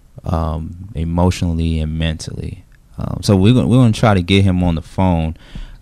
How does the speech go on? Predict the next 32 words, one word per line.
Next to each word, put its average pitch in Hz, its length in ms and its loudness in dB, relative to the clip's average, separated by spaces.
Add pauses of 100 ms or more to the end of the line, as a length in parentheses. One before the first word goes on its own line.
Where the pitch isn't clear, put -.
(140)
um, 92 480 2 (380)
and, 92 260 0
and 85 180 -4
talk 156 320 -2
to 101 120 -2
him 82 340 -2 (340)
live 90 400 0
on 85 160 -2
the 80 180 -6
air. 80 420 -2 (1120)
Uh, 85 440 -2 (240)
wow. 92 560 2 (240)
Uh, 87 240 -4
once 110 240 4
again, 104 220 4
for 98 120 -2
those 95 340 2
who 95 120 -2
are 90 80 0
just 87 240 -4
tuning 90 320 0
in 92 300 0
to - 140 -6
the 82 120 -4
Beat 87 260 -4
Break 85 260 0
Morning 85 340 0
Show, 80 480 0
the 80 80 -4
Beat 80 220 -4
Break 82 240 -2
Podcast, 80 800 -2